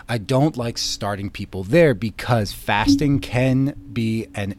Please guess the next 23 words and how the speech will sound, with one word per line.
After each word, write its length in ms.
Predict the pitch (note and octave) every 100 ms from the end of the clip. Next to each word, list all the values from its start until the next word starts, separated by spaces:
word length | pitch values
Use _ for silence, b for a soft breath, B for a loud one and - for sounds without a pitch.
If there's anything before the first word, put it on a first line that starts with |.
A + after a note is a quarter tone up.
| -
inappropriate 720 | C3+ C#3 C#3 A2+ G2+ G#2 G#2+
approach 340 | - - F2+ -
for 140 | F#2
a 40 |
lot 120 | E2+ D#2+
of 60 |
people, 220 | - -
especially 540 | D2+ - - A#2 - C#3
if 140 | -
you 60 | G2+
have 120 | F#2
any 280 | A2 B2 C#3
history 360 | G#2 - -
of 160 | G2+ E2+
disordered 480 | G2 - G2+ F#2 E2+
eating. 420 | - D#3+ G#2+ F2+ G2 B B B B B B _ -
Fasting 480 | - A#2+ - F#3
a 60 | C#3+
lot 120 | A#2+
of 60 | G#2+
times 260 | G#2+ A2
can 220 | - G2 F#2+
exasperate, 800 | G2 F2+ A2+ - - E2 D#2+